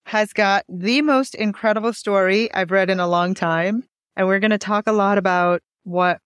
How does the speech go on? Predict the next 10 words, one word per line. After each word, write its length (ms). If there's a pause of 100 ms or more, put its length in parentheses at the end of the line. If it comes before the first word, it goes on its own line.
we 360
believe 840
to 100
be 160
possible 680
and 120
what 200
we 160
think's 300
impossible. 760